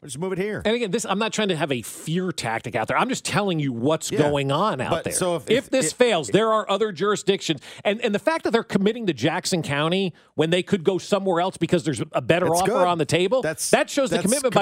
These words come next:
Speaker 2: both the
Speaker 1: commendable.
Speaker 2: Hunts and the Shermans of staying,
Speaker 1: That's,
Speaker 2: you know?
Speaker 1: that's commendable. And then if you're, if we're not gonna do it, well, somebody else will.
Speaker 2: Right.
Speaker 1: You know what I mean?
Speaker 2: Like, they're, they're literally leaving public dollars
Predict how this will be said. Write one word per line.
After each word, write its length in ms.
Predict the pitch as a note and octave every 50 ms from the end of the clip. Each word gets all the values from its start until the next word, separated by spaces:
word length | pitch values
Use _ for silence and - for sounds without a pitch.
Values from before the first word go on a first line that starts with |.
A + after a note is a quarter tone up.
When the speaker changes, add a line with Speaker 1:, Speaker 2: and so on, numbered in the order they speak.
| G#3
Speaker 2:
both 0 |
the 240 | A3+ A3+ A3 E3 G3
Speaker 1:
commendable. 60 | - F3+
Speaker 2:
Hunts 200 | A#3+ C4 A3+ - -
and 240 | - A3+ C4+ D#4 F4
the 60 | F4
Shermans 460 | - - - G3 E3 D3+ C#3+ C3 B2
of 80 | C#3+ C3
staying, 420 | - - F#3 F3 D3+ C3 B2+ B2 A#2
Speaker 1:
That's, 100 | C#3 D#3
Speaker 2:
you 60 | F3
know? 220 | F#3 G#3+ C4 D#4+
Speaker 1:
that's 220 | E4 A3+ D3 - -
commendable. 540 | - D3+ F#3 A#3 B3 G#3+ D#3 C3 G2 F2+ F#2
And 80 | A2+ C3+
then 220 | C#3 C#3 C#3 C3+
if 140 | C#3 A2+ A2
you're, 340 | B2+ C3+ C3+ C3+ C3+ A#2+ G#2
if 120 | F#2 -
we're 80 | C#3+ C#3+
not 160 | D3 D3+ D3
gonna 160 | D3 C3 C3
do 200 | A#2 - G#3 A3
it, 140 | G3+ F3+ -
well, 120 | C#3 D3+ D3
somebody 260 | - D#3+ D#3+ E3 E3+
else 160 | E3+ D#3 -
will. 280 | E3 A3+ A3 C3+ F2 D2+
Speaker 2:
Right. 240 | C3 F3 G3 B2+ D2+ -
Speaker 1:
You 80 | A#2+ C3
know 60 | D3 E3
what 40 |
I 20 | F3
mean? 60 | F3
Speaker 2:
Like, 160 | G3+ G#3+ -
they're, 240 | - B3+ D#4+ E4+ C#4+ -
they're 220 | F3+ F#3 A#3 A#3+
literally 640 | A3 G3 D#3+ F3+ G3+ A3+ C4 D4 C#4 C4+ B3+ A#3+ G#3
leaving 500 | F3+ E3+ E3+ F#3+ G#3 A3 F3+ G3+ G3 E3+
public 440 | - - - F#3+ F3+ G3 G3+ C3 B2
dollars 480 | C#3+ D#3 D#3 E3+ E3+ E3+ E3 D3+ C3+